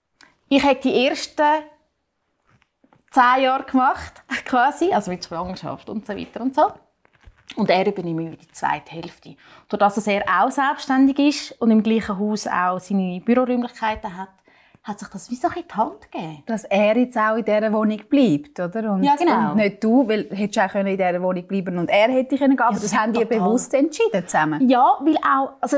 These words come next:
Speaker 1: es, es wäre dann total komisch gewesen, ich wäre in dieser <laughs> Wohnung geblieben mit dem Kind. Also was natu-, was eben normal wäre, gell?
Speaker 2: Ja.
Speaker 1: Sag jetzt
Speaker 2: Ja,
Speaker 1: mal.
Speaker 2: ja, ich sag, ich frage jetzt einfach so,
Speaker 1: Aber
Speaker 2: weil
Speaker 1: er hat so viele Büroräumlichkeiten, die er ja vermietet, in dem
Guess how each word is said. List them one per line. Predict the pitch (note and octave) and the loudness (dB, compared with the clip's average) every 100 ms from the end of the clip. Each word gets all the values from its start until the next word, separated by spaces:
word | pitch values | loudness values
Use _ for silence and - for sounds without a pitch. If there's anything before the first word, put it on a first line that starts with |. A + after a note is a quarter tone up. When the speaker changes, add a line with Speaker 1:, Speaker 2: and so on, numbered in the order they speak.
| C#4+ - | -4 -6
Speaker 1:
es, | A#3 - | -6 -6
es | A#3+ - | -8 -2
wäre | A#3+ A3+ | 0 2
dann | A3+ G#3 | 0 0
total | A3 A3 G#3+ | 0 -2 -2
komisch | - A#3 C4 | 2 4 4
gewesen, | - - | 0 -4
ich | C#4 C4 | -2 0
wäre | A#3 | 0
in | G#3+ | 2
dieser | F#3+ | 0
<laughs> | |
Wohnung | F#3+ F#3+ A#3 C4+ | -2 2 2 2
geblieben | - - D4+ D4+ G4 | -2 0 2 4 2
mit | C#4 - | 2 -2
dem | G#3 | -4
Kind. | A#3 C4 A#4 - - - _ _ _ _ _ | 4 4 4 -4 -18 -20 _ _ _ _ _
Also | F#3+ F3 | -4 -2
was | F#3 | -4
natu-, | F#3+ F#3 - - - | -2 -6 -6 -10 -2
was | A3 - | -4 0
eben | G#3 G3 F#3 | -2 0 -2
normal | E3 C#3+ C#3 C#3+ | -2 0 0 0
wäre, | E3+ F3+ C#4+ - - | 0 2 0 -2 -4
gell? | F#3+ A#3+ - - C4 | 0 0 -2 2 4
Speaker 2:
Ja. | A3 A#3+ | 6 4
Speaker 1:
Sag | D4+ | 2
jetzt | G#4+ A#3+ | 2 2
Speaker 2:
Ja, | F#4+ A#4+ | 2 2
Speaker 1:
mal. | C#4 | 2
Speaker 2:
ja, | C4+ B4+ G#3 | 2 2 2
ich | B4+ | 0
sag, | D#4 C#4+ B3+ | 0 -2 -2
ich | D#4 | -4
frage | C#4 B3 C4 | -2 -2 -2
jetzt | D4 | -4
einfach | G4 F#4 - | -4 -4 -10
so, | A4+ E4 | 0 2
Speaker 1:
Aber | A3+ | 4
Speaker 2:
weil | A#3 | 2
Speaker 1:
er | G#3 B3 F4+ | 0 0 0
hat | F#4 F#4 - _ - | -2 -4 -16 _ -16
so | - C4+ | 0 2
viele | D#4 E4+ | 4 2
Büroräumlichkeiten, | D4 D#4+ F4 F4+ F4 - C4+ C4 D#4 - D4 | 4 2 2 0 -2 -4 -2 -2 -2 -2 2
die | B3 | 2
er | A3+ | 2
ja | G#3 | -2
vermietet, | G#3+ A3 A#3 C4+ D#4+ - - _ - | -2 -2 -2 -2 -6 -6 -16 _ 0
in | B3 D4 - | 2 2 2
dem | C4 C#4+ | 2 4